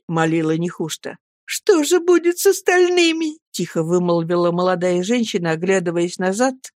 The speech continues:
на рассвирепевшую толпу, избивавшую попадавших ей в руки христиан.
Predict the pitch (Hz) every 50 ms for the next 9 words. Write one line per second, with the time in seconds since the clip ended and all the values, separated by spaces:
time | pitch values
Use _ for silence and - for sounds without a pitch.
0 | _ _ - 170 170 170 185 185 - - 202 196 196 208 - - 208 202 - -
1 | 220 208 208 214 220 214 226 226 - - 339 330 - - 226 196 175 170 170 190
2 | 190 226 262 294 - - - - 196 185 180 - 175 170 - 175 170 165 190 208
3 | 214 - - 196 185 - 185 180 180 180 175 170 170 175 175 175 - 190 175 -
4 | - 180 185 175 - - - 180 156 147 139 143 147